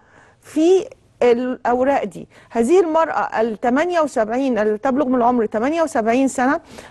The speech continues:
لكم أن تتخيلوا إنها قعدت أربع ساعات ماسكة القلم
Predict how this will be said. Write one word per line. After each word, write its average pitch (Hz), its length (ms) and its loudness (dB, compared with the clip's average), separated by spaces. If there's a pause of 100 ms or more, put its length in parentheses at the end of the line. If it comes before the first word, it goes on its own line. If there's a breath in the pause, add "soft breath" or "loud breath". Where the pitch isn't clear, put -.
لكم 269 200 2
أن 320 120 0
تتخيلوا 240 580 0
إنها 202 200 -4
قعدت 196 340 -2 (100)
أربع 320 800 -2
ساعات 254 580 -6 (600 loud breath)
ماسكة 254 380 -2
القلم 190 380 -4